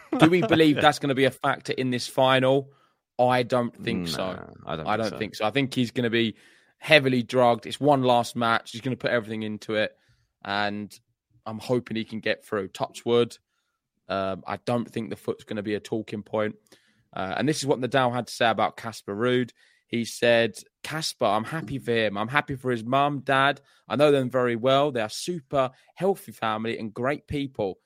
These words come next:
Speaker 1: As always, I am super happy when I see these great people having success."
Speaker 2: Sounds like he's monitoring their diets as well, which is good. <laughs> Super healthy family. No, it just, uh, obviously things translate probably differently, I'm sure.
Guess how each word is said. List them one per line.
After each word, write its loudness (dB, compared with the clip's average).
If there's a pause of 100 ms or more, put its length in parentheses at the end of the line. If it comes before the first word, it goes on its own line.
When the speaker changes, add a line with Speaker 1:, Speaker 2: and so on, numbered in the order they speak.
(200)
Speaker 1:
As -4
always, 2 (100)
I 0
am -4
super -6
happy -4
when -4
I -6
see -8
these -8
great -2
people -6 (160)
having -6
success." -8 (880)
Speaker 2:
Sounds -8
like -8
he's -6
monitoring 0
their 0
diets -2
as -2
well, 2
which -4
is -4
good. 0
<laughs> 6
Super 6
healthy 6
family. 2
No, 6
it -2
just, 0
uh, 8
obviously 2
things 2
translate 2
probably -2
differently, -4
I'm -6
sure. -2